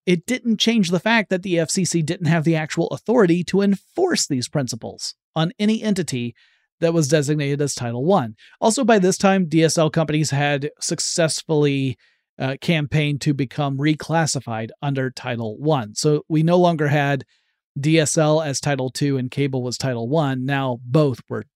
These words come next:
Title One services. So in other words, the F C C was saying, "Hey, everybody, you gotta play fair." But they didn't have any actual authority to make anyone play fair. It's like if a teacher were telling a kid, "You can't, you know, no running," and the kid said, "You're not my dad."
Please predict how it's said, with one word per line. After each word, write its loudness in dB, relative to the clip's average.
Title -6
One -10
services. -8
So 6
in 4
other 0
words, 2
the 6
F 0
C 0
C -2
was 2
saying, 4
"Hey, 4
everybody, 4
you -6
gotta 2
play 0
fair." 4
But 2
they 4
didn't 2
have 4
any 2
actual -2
authority 0
to -2
make -2
anyone 0
play -6
fair. -4
It's -6
like 4
if -2
a 0
teacher 0
were 0
telling -2
a -6
kid, -2
"You -4
can't, 0
you -2
know, -2
no 4
running," 2
and -4
the -8
kid -2
said, -6
"You're 0
not 0
my -2
dad." -2